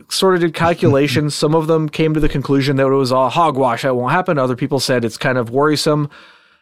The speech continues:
Speaker 1: Uh, but at the end of the day, they said, "Ah, fuck it, light 'em up." And they dropped the bomb,
Speaker 2: <laughs>
Speaker 1: and luckily it did not ignite our atmosphere on fire.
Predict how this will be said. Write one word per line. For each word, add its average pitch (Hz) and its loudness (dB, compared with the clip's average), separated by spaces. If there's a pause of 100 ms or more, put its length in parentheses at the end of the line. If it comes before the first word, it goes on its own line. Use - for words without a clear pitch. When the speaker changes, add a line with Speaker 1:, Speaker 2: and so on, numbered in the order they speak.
(100)
Speaker 1:
Uh, 135 2
but 170 0
at 175 -2
the 196 2
end 208 2
of 220 2
the 190 2
day, 196 4
they 240 2
said, 170 -2 (220)
"Ah, 220 0
fuck 262 0
it, 139 -4 (180)
light 180 2
'em 220 2
up." 247 0 (360)
And 147 0
they 165 4
dropped 151 0
the 156 0
bomb, 143 2
Speaker 2:
<laughs> 123 0
Speaker 1:
and 127 0
luckily 151 0
it 135 0
did 139 0
not 139 2
ignite 131 0
our 127 2
atmosphere 131 -2
on 117 0
fire. 135 0